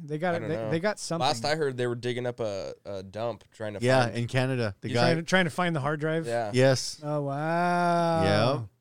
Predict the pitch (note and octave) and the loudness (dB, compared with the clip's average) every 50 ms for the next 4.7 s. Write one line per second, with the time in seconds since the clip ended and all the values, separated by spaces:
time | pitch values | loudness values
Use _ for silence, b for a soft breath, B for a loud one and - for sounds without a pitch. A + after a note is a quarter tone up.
0 | _ _ _ _ _ - - F3+ F#3 F3+ F3+ F#3+ F3+ E3+ D#3+ D#3+ D#3+ C3+ D#3+ E3 | _ _ _ _ _ -8 -2 0 2 2 2 2 0 0 -2 -4 -4 -4 -4 -4
1 | D3+ D3+ C#3+ B2+ - - F3 E3+ D3 B2+ A#2+ A#2 A#2+ C3 C3 C3+ C3+ C3 B2+ B2+ | -4 -4 -6 -6 -6 -6 -6 -6 -6 -8 -10 -10 -10 -10 -10 -10 -10 -10 -10 -8
2 | B2+ B2+ B2+ B2+ B2 A#2+ A#2 G#2+ G2+ G2 G2+ G#2+ A2 G#2+ A2 A2 G2+ - C#3 C3 | -8 -8 -8 -8 -10 -8 -8 -8 -8 -8 -10 -12 -10 -8 -6 -6 -2 0 2 2
3 | B2 - - - B2 A#2+ G#2 - - C#3 C3+ C3 C3 - D3 C#3 C3+ - F#3 F3+ | 2 2 0 0 0 0 0 2 2 2 4 4 4 2 2 4 6 6 6 6
4 | F3 E3+ D#3+ D3+ E3 F3+ F#3 D#3+ D#3 C#3+ C#3 C#3 C#3 - | 6 4 4 2 2 2 2 0 -2 -2 -2 -4 -6 -8